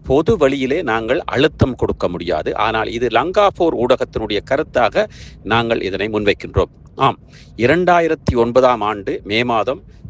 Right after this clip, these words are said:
பதினெட்டாம் திகதி போராட்டம் மௌனிக்கப்பட்டது என்று பலரால் கூறப்படுகின்றது. சரி, அந்த போராட்டத்தின், அஹ், இரண்டாயிரத்தி ஒன்பதாம் ஆண்டு பதினெட்டாம் திகதி, பதினேழாம் திகதிக்கு முன்பாக ஒரு சில,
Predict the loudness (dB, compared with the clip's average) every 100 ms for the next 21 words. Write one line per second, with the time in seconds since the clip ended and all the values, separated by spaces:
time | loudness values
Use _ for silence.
0 | -10 -4 0 0 0 0 0 -4 -8 -6
1 | -8 -12 -20 -20 -20 -20 -20 -20 -20 -20
2 | -20 -4 4 4 6 2 2 0 0 2
3 | 2 2 0 0 0 2 0 0 0 0
4 | -2 -6 -20 -14 -10 -6 -2 -2 -2 0
5 | 2 2 0 -2 -4 -4 -6 -10 -10 -10
6 | -12 -16 -20 -4 -2 -2 -6 -20 -10 -2
7 | 2 2 4 4 4 4 2 -2 -2 -2
8 | -4 -14 -20 -12 0 2 2 0 2 4
9 | 4 0 0 2 4 4 4 2 -2 -4
10 | -2 0 0 -2 0 0 0 -4 -4 -4
11 | -2 2 2 4 2 -2 -8 -6 -4 -6
12 | -10 -20 -20 -20 -14 -4 0 2 0 2
13 | 2 4 2 0 0 0 2 2 0 -4
14 | 0 2 2